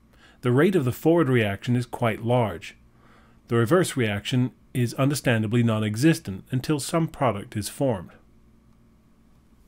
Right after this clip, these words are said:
As the forward reaction proceeds, the concentration of the reactant decreases, thereby slowing down the rate of reaction. As the concentration of the product increases,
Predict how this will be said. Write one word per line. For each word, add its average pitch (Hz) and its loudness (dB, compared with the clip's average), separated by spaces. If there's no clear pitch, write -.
As 131 -2
the 127 0
forward 180 4
reaction 120 2
proceeds, 107 0
the 127 -6
concentration 131 0
of 104 -2
the 110 -4
reactant 110 -2
decreases, 107 0
thereby 139 2
slowing 147 0
down 110 0
the 123 2
rate 110 0
of 95 -12
reaction. 110 -2
As 131 0
the 127 0
concentration 120 -2
of 92 -8
the 101 -10
product 113 -2
increases, 120 -4